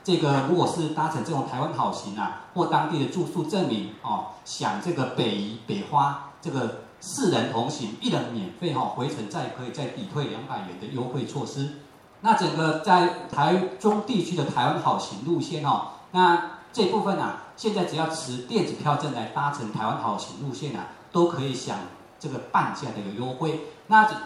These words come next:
我们在整个这个中部地区的台湾好行路线啊，在我们公路的客运的部分啊，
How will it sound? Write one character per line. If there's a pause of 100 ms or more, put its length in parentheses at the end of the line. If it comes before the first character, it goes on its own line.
我
们
在
整
个
这
个 (180)
中
部
地
区
的
台
湾
好
行
路
线
啊， (220)
在
我
们
公
路
的
客
运
的
部
分
啊，